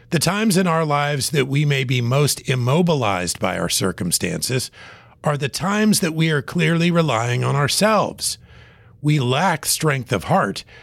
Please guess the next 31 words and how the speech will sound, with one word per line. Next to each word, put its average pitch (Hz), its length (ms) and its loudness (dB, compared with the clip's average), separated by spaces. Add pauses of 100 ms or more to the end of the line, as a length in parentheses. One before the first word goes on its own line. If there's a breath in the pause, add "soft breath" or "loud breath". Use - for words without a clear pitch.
(200 loud breath)
because 151 320 2
we 165 120 2
have 156 160 2
an 143 80 2
internal 156 560 2
sense 107 560 -2 (420 loud breath)
that 101 140 0
we 147 240 2
are 175 80 2
not 139 320 -2
sufficient - 800 -2 (260 loud breath)
to 135 140 0
compete 160 560 -2
with 123 160 -4
the 104 100 -2
difficulties 165 880 0
of 160 120 -2
the 147 100 0
circumstances 92 1120 -2 (300 loud breath)
we're 113 240 0
facing. - 600 -6 (920 loud breath)
On 160 140 2
the 143 160 2
other 165 220 2
hand, 95 360 -2 (320 loud breath)
we 165 160 2
can 175 220 2
jump 165 280 2
into 175 240 2
the 175 160 4
impossible 165 800 0